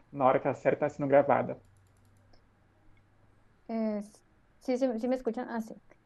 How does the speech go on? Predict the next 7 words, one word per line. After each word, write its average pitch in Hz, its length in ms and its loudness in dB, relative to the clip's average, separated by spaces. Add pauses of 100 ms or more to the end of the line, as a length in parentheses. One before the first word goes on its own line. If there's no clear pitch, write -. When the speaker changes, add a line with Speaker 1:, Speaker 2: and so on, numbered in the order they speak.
Speaker 2:
Eh, 233 200 6
la, 240 180 10
la 240 220 8
pregunta 247 420 6
es 277 140 2 (100)
que 240 580 4 (140)
si 214 500 2